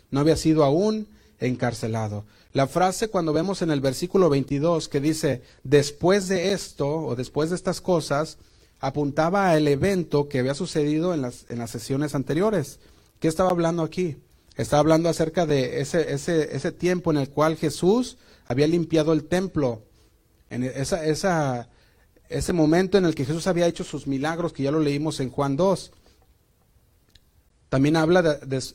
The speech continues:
habla que después de la, de la conversación que tuvo, ah, en la noche con Nicodemo,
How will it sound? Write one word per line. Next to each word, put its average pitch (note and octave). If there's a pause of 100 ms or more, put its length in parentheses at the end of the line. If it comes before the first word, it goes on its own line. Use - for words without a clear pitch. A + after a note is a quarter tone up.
(180)
habla D#3+
que D3
después E3+
de F#3
la, D3 (140)
de C3
la B2
conversación C3
que D#3+
tuvo, D#3 (420)
ah, A2 (360)
en B2
la A#2+
noche D3+
con B2
Nicodemo, C#3